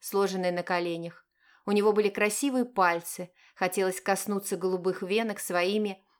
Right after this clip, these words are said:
и... Едва подавив нескромные мысли о том, как его руки касаются моего лица, я снова взглянула в лицо мужчины. В его светлой улыбке была надежда. Я затаила дыхание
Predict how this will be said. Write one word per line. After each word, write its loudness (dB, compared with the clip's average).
и... -4
Едва 2
подавив -2
нескромные -2
мысли 0
о 4
том, 4
как -2
его 4
руки 0
касаются -2
моего 0
лица, -2
я 4
снова 2
взглянула 0
в -4
лицо -2
мужчины. -6
В -8
его 0
светлой 0
улыбке 0
была 0
надежда. -4
Я 2
затаила 0
дыхание -2